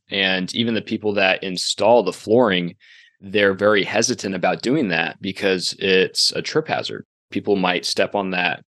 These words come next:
staircase, and since it's a hardwood floor, they would slip. So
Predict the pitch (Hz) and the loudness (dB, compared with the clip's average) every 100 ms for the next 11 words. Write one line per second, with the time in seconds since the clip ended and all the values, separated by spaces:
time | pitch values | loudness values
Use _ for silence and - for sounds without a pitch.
0 | _ - - 113 123 135 95 85 85 - | _ -10 -4 2 4 4 2 2 0 -2
1 | - - 98 - 101 101 87 98 101 95 | -4 -8 -4 -2 -2 -2 -2 2 2 2
2 | 90 - 113 101 92 90 90 80 - 113 | -2 2 6 6 4 0 -4 -4 -6 -2
3 | 107 87 - _ - - - 131 123 117 | -2 -2 -8 _ -20 -8 2 6 8 6